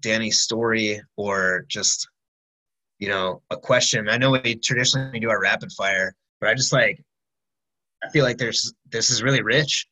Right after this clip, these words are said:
already. You know, this is just incredible. And, uh, it's been really cool for me to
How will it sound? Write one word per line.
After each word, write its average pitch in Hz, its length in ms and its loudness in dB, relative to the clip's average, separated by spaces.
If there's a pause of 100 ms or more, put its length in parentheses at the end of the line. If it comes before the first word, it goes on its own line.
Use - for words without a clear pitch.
already. 117 480 2
You 110 80 -8
know, 110 120 -2
this 120 180 -2
is 123 100 -2
just 123 180 -6
incredible. 135 520 2
And, 104 200 -2
uh, 92 300 -4 (480)
it's 113 160 -6
been 123 120 -4
really 117 360 -2 (140)
cool 127 180 -4
for 123 160 -8
me 110 180 -4
to 92 300 -2